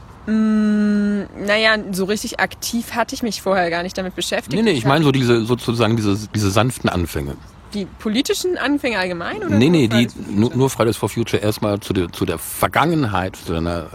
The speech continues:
Speaker 2: langen Vergangenheit kommen wir gleich.
Speaker 1: Ach so, ja, ja, nee, ähm, das war tatsächlich kein aktives Fühlerausstrecken. Ich wusste gar nicht, dass es Fridays for Future in Deutschland gibt. Zu dem
Speaker 2: Mhm.
Speaker 1: Zeitpunkt war ja beres-,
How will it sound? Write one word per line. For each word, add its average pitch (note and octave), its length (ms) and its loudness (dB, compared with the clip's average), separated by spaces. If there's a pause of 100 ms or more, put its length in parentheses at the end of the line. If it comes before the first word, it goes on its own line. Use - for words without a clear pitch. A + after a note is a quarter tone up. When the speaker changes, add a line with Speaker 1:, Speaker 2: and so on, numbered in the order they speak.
(300)
Speaker 2:
langen C#3 400 2
Vergangenheit F#2+ 540 0
kommen F2+ 180 0
wir F2 60 2
gleich. E2+ 220 -2 (540)
Speaker 1:
Ach - 120 0
so, B3 260 2
ja, G#3+ 200 2
ja, G3+ 240 2
nee, G3 280 -2
ähm, G3 600 0 (100)
das A3+ 240 2
war C4 140 4
tatsächlich C#4 400 -2
kein C4+ 280 0
aktives - 460 -4
Fühlerausstrecken. F3 800 0
Ich - 160 -4
wusste - 240 0
gar D3+ 160 -4
nicht, E3 140 -6
dass F3 120 -6
es - 120 -8
Fridays E3+ 280 0
for F#3 80 -10
Future F3+ 360 -4
in D#3+ 220 -4
Deutschland D#3+ 360 -2
gibt. G#3+ 220 -4
Zu E3 80 -4
dem E3+ 140 -2
Speaker 2:
Mhm. C3 40 -4
Speaker 1:
Zeitpunkt F#3 420 -2
war F#3 140 4
ja F#3+ 100 2
beres-, F3+ 380 -4